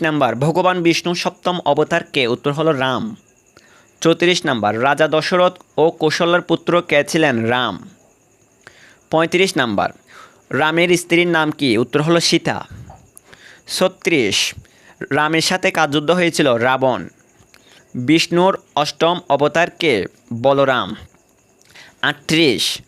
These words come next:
বলরামের অপর নাম কি ছিল? বলভদ্র। ঊনচল্লিশ বলরামের প্রধান অস্ত্র কি ছিল? লাঙ্গল। চল্লিশ ধেনুকাসুর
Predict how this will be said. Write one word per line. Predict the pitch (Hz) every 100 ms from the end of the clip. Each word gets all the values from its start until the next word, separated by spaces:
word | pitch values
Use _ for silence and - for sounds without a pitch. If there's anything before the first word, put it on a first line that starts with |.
| - - _ 117
বলরামের | 131 160 165 160 165 156
অপর | 156 165 160
নাম | 160 175
কি | 190 160
ছিল? | - 156 107 - - _ _ _ _ _
বলভদ্র। | 127 143 147 143 151 143 131 - - - _ _ _ _ - _ -
ঊনচল্লিশ | 160 165 202 180 139 107
বলরামের | 117 135 151 160 180 185
প্রধান | 185 151 165 185
অস্ত্র | - 143 - 160
কি | 170 151
ছিল? | 185 165 120 -
লাঙ্গল। | - 131 139 139 135 110 - - _ _ _ _ _ _ _ _ _ -
চল্লিশ | 156 156 156 135 - - - - _ _ -
ধেনুকাসুর | 123 160 175 185 185 - 190